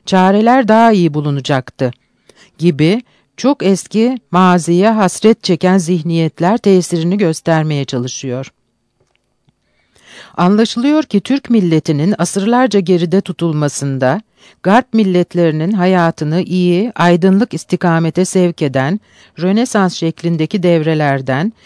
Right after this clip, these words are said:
bizim milletimizin geçmemiş olması yüzünden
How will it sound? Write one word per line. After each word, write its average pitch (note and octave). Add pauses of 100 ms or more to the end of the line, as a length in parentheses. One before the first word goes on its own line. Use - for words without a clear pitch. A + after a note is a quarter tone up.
(220)
bizim F3+
milletimizin F3+
geçmemiş F#3+
olması E3
yüzünden C#3